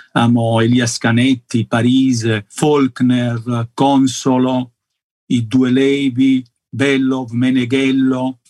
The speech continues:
eh, Philip Roth, Magris, eh, Marquez, Tabucchi, insomma, John Fante, ecco, stavo dimenticando John Fante,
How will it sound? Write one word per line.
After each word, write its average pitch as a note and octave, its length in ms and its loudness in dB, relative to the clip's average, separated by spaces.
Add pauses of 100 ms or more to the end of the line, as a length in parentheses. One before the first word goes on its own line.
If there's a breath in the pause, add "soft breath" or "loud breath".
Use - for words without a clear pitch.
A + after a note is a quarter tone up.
eh, A2+ 540 -4
Philip C#3 340 -2
Roth, C3+ 720 -2
Magris, C3 760 -2
eh, B2 440 -2
Marquez, C3 600 0
Tabucchi, B2 840 -2 (320 loud breath)
insomma, B2+ 580 0
John C#3 280 0
Fante, D3+ 500 -2
ecco, C3 220 -8
stavo C3 260 -4
dimenticando C3 600 -2
John A2+ 260 -4
Fante, A#2+ 720 0